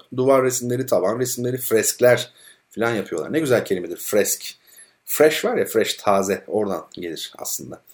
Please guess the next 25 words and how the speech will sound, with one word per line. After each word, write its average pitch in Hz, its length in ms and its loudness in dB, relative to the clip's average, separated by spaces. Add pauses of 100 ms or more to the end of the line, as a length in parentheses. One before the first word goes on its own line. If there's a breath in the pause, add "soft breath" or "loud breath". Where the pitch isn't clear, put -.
(600 loud breath)
Ee, 107 500 2
Klimt 196 380 0 (260)
otuz 240 300 4
yaşına 131 280 4
geldiğinde, 101 640 2
yani 104 340 -2
bin 120 80 -2
sekiz 123 220 -4
yüz 120 100 -8
doksan 117 300 0
ikide 226 240 -4
kardeşi 160 640 2
vefat 127 380 4
ediyor. 82 320 -4 (340)
Bu 202 380 -4 (400 loud breath)
tarih, 147 580 6
bu 135 400 4
olay 110 320 2
Klimt'in 156 400 -2
hayatında 135 600 2
ve 131 80 2
sanatında 131 520 -2
bir 139 200 -10
dönüm 123 260 2
noktası. - 540 -6